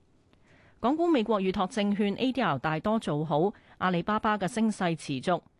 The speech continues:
，A D R折合港元突破一百蚊，係報一百零一個四，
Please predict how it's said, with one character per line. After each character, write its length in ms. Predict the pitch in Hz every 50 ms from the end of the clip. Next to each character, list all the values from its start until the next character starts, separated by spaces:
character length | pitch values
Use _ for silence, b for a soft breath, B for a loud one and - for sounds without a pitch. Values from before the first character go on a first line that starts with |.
| _
，A 120 | - 220 220
D 160 | 190 220 226
R 180 | 202 170 139 127
折 140 | - -
合 180 | 175 160 175 160 - -
港 300 | - 131 135 160 208 208
元 260 | 175 151 143 143 - -
突 80 | - 151 - -
破 260 | - - - 185 185
一 100 | 180 214
百 180 | 240 - 185 - -
蚊， 260 | 214 233 240 247 240 b b b b b b b b b b -
係 120 | 208 208
報 220 | 208 233 226 233
一 100 | 240 302
百 140 | 311 277 226
零 160 | 185 151 143
一 100 | 160 226 254
個 220 | - 214 190 185
四， 180 | 175 - -